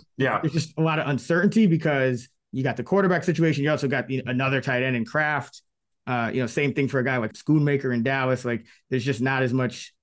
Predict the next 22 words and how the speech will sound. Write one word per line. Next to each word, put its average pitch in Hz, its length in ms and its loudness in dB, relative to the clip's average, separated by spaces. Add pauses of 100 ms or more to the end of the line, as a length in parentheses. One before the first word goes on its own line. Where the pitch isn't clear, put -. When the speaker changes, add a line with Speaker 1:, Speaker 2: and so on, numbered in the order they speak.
(200)
Speaker 2:
uh, 113 240 -2 (200)
guaranteed 135 440 0
as 113 80 -8
far 127 180 0
as 110 100 -4
the 113 80 -4
role. 110 340 0
So 110 220 -4
I 113 80 -2
think 113 220 -4
Laporta 139 420 0
is 123 100 -2
kind 123 160 -2
of 113 60 -2
that 113 140 -6
sweet 123 240 -6
spot, 101 360 -8 (340)
uh, 113 180 0
Speaker 1:
Yeah. 101 140 -2 (180)
Speaker 2:
among 127 240 0
these 113 160 -2
rookies. 107 420 -8